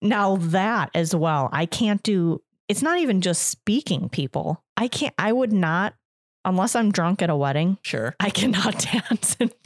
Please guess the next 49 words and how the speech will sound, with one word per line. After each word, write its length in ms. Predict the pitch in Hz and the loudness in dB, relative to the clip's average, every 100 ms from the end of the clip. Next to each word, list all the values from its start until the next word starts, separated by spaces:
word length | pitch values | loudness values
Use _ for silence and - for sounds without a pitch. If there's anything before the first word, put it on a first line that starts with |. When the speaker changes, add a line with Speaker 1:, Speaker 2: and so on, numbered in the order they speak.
| - | -4
Speaker 1:
front 160 | 226 - | -4 -4
of 100 | 208 - 220 - | -8 -4 -6 -2
Speaker 2:
Oh, 220 | 131 127 | 0 0
you, 180 | 117 120 | 0 0
Speaker 1:
anyone. 60 | - | -2
Speaker 2:
you 160 | 92 | -4
gots 360 | 120 120 127 - | -4 -4 -4 -2
to. 200 | 127 113 - _ _ | -2 -4 -8 _ _
Speaker 1:
I 100 | - 180 | -6 -6
can't. 440 | - 180 160 147 | -2 0 2 2
Speaker 2:
You 60 | 131 | 0
gotta 160 | 123 123 | 0 -2
let 160 | 127 | -2
the 100 | 135 | -2
rhythm 320 | 123 127 123 | 0 0 0
out. 240 | 123 131 117 | -2 -4 -4
Otherwise, 420 | 104 120 117 120 | -4 -2 -2 -4
it'll 160 | 117 120 | -4 -4
get 200 | 117 - | -6 -8
too, 240 | - 127 | -8 -6
uh, 200 | 117 113 135 _ _ - | -6 -6 -8 _ _ -6
you 80 | |
know, 160 | 123 123 - _ _ - | -6 -6 -12 _ _ -14
n-, 280 | 101 123 - | -10 -8 -10
n-, 200 | 107 127 - | -8 -6 -6
nestled 460 | 117 123 127 - 127 | -8 -6 -4 -4 -4
up 160 | 131 131 | -4 -4
in 60 | |
your 100 | 110 | -6
body 340 | 101 117 110 127 | -6 -4 -4 -4
and 80 | 113 | -4
you'll 140 | 113 | -4
explode. 600 | 127 - - 127 165 151 | -4 -6 -4 -4 -2 -2
You 100 | 165 | 0
gotta, 140 | 165 165 | 0 0
Speaker 1:
No. 400 | 160 160 160 160 | 0 0 0 0
Speaker 2:
you 140 | 160 113 | -2 -2
gotta 160 | 117 | -2
let 180 | 120 120 | -4 -4
the 80 | 127 | -2
rhythm 360 | 131 131 120 117 | -2 -2 -2 -6
flow. 460 | - 139 131 123 - _ _ _ - | -4 -2 -2 -4 -10 _ _ _ -4
Speaker 1:
'Cause 160 | 202 190 | 0 2
I 380 | 180 180 160 - _ _ | 2 2 0 -4 _ _
recently, 560 | 175 185 190 190 180 170 | 0 2 2 0 0 2
this 180 | 165 | 0
past 440 | - 180 160 165 - | -2 -2 -2 -2 -2
year, 340 | 160 156 147 - | 0 0 -2 -2
experienced 760 | 147 - - 160 156 151 - | -4 -4 -2 -2 -2 -2 -4